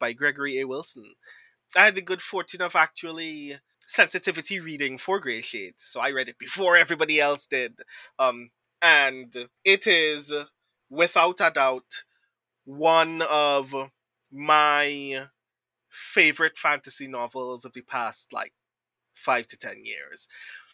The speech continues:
And this is noting that, in a lot of ways, for a lot of reasons, uh, someone might pick up Grey Shade and think that it is a run-of-the-mill fantasy thing.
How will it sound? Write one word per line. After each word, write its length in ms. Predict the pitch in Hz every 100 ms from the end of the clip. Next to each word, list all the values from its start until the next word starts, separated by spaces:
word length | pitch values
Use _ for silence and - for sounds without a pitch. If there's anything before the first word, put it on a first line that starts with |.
| _ _ -
And 120 | 175 175
this 140 | 233
is 120 | 247
noting 580 | 220 175 220 190 185 180
that, 400 | 180 160 - - _ _ _
in 140 | 220 240
a 80 |
lot 200 | 214 190
of 120 | 208 185
ways, 200 | 180 -
for 200 | 196 170
a 60 |
lot 200 | 156 160
of 160 | 175 147
reasons, 560 | 147 139 151 147 - - -
uh, 100 | 151 - 156
someone 500 | - 202 160 151 151
might 280 | 143 143 -
pick 160 | -
up 140 | 143 -
Grey 200 | 135 127
Shade 260 | - 131
and 140 | 120 123
think 180 | 143 135
that 160 | 131
it 100 | 139
is 140 | 135 127
a 220 | 117 110 - - _
run-of-the-mill 1040 | 123 147 165 170 160 147 131 139 143 139 139
fantasy 500 | 160 139 131 - 151
thing. 460 | - 131 123 120